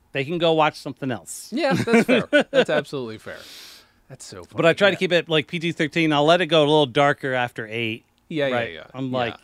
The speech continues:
Speaker 1: "Yeah, it's after eight." I'm like, "Yeah, we can get a little more gruesome if you want." That's why, like,
Speaker 2: Sure.
Speaker 1: Mork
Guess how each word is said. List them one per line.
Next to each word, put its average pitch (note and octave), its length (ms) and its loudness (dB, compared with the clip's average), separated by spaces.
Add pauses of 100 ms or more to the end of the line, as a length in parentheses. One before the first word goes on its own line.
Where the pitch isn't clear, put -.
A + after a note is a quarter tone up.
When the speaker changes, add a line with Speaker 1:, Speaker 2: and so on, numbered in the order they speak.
(160)
Speaker 1:
"Yeah, E3 240 2
it's - 240 -10
after D#3+ 300 -4
eight." C#3 120 0
I'm C3+ 60 -2
like, C#3 220 -4
"Yeah, A#2+ 260 -2
we C#3 120 -6
can D3+ 120 -4
get B2+ 120 -2
a B2 40 -2
little A#2+ 160 -4
more A2+ 160 -8
gruesome B2+ 340 -8
if B2+ 140 -6
you B2+ 80 -2
want." A#2+ 240 -4
That's B2+ 220 -4
why, C3 160 0
like, B2 140 -2
Speaker 2:
Sure. A2+ 100 -4
Speaker 1:
Mork C3 220 -2